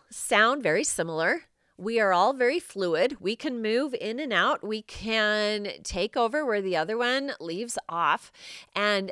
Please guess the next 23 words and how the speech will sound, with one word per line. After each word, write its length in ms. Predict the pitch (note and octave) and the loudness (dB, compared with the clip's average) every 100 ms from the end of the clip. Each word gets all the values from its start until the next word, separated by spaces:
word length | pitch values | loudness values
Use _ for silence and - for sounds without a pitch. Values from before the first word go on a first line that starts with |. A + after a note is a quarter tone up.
| - | -10
you 360 | D#3+ E3 G#3 D4 | -16 -8 -6 -2
don't 380 | B3+ C4+ B3+ | 4 4 2
know 560 | A#3 A3+ D4+ A#3+ G3+ C#4 - _ _ - | -6 0 2 4 2 0 -6 _ _ -8
how 160 | A#2+ G3 | -4 -2
many 220 | F4+ A4 | -2 0
people 260 | E4+ E4+ | 0 2
are 140 | D#4+ D4 | 6 6
in 140 | C4 | 6
our 160 | B3 G3 | 2 4
organization, 800 | G3+ F#3+ E3+ E3 B2+ - F3+ C#4+ - - - | 2 2 -4 -4 -4 -2 -4 -6 -12 -20 -20
where 260 | B2+ F3 E4 | -2 4 4
we 80 | F4+ | 4
live, 340 | G#3+ G3 B3 | 4 4 6
what 180 | A3 C4+ | 6 6
we 100 | E4 | 4
look 240 | G#3+ G3 | 2 4
like, 320 | A3+ D4 F4 - | 4 4 2 -2
and 640 | G#3 A3 A3 G#3+ G#3+ G#3+ - - | 0 0 -2 -4 -4 -4 -4 -8
where 400 | F#3+ E3 E3+ G#3 | -8 0 0 0
we 120 | C#4 | -2
show 380 | - D4 D4 F#4 | -2 -2 0 2
up. 200 | - - - - _ | 2 2 -10 -20 _
That's 440 | F3+ B3+ F4 - | -2 2 2 0